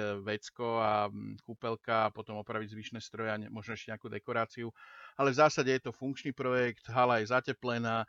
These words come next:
má, mm, všetky možné tie elektrické štandardy, mm, aj vzduchotechniku, už sme tam aj skúšali robiť nejaké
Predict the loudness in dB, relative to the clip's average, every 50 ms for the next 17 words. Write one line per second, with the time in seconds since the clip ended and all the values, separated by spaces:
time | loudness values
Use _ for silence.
0 | -6 -16 -18 -18 -18 -18 -20 -20 _ _ -10 -6 -2 -2 0 0 0 -2 -2 -6
1 | -10 -10 -12 -12 -14 -18 _ _ _ -10 -6 -6 -6 -6 -6 -6 -6 -4 -6 -6
2 | -4 -2 0 0 0 0 -2 -6 -8 -8 -8 -8 -8 -8 -8 -6 -4 -2 0 0
3 | 2 2 4 2 2 2 0 -4 -2 -2 -2 -2 -2 -4 -4 -6 -6 -8 -10 -10
4 | -8 -6 -6 -6 -6 -6 -4 -4 -4 -4 -4 -4 -4 -4 -4 -4 -6 -6 -4 -4
5 | -6 -4 -4 -6 -6 -6 -6 -6 -8 -8 -8 -6 -6 -4 -2 0 0 0 0 -2
6 | -4 -4 -4 -4 -6 -6 -8